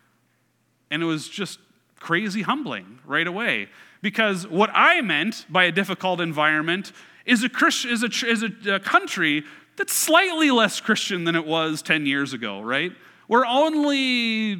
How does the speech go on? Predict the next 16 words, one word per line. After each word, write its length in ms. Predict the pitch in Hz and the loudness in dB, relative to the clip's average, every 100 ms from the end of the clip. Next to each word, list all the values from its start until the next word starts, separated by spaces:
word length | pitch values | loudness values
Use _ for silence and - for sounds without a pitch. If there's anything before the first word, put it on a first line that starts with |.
| 156 | -10
what, 240 | 156 147 - | -6 -6 -6
fifty, 440 | 170 175 190 185 | -10 -8 -8 -8
sixty 440 | - 180 - 208 | -6 -8 -8 -10
percent 420 | 208 220 - 220 220 | -6 -8 -6 -6 -6
of 100 | 214 | -8
the 80 | |
people 520 | 220 233 233 226 226 226 | -8 -8 -6 -6 -6 -8
proclaim 560 | 220 202 214 214 220 | -10 -8 -6 -4 -4
to 100 | 214 | -6
be 240 | 196 220 226 | -6 -6 -6
Christians. 840 | - 214 - 240 240 247 - - _ _ | -4 -6 -4 -6 -6 -8 -12 -20 _ _
It's 80 | - | -8
a 60 | |
real 300 | 156 175 214 | 0 2 2
tough 280 | 220 262 247 | 0 -4 -2
environment. 840 | 277 247 302 311 220 127 - - | -4 0 0 0 0 -2 -6 -20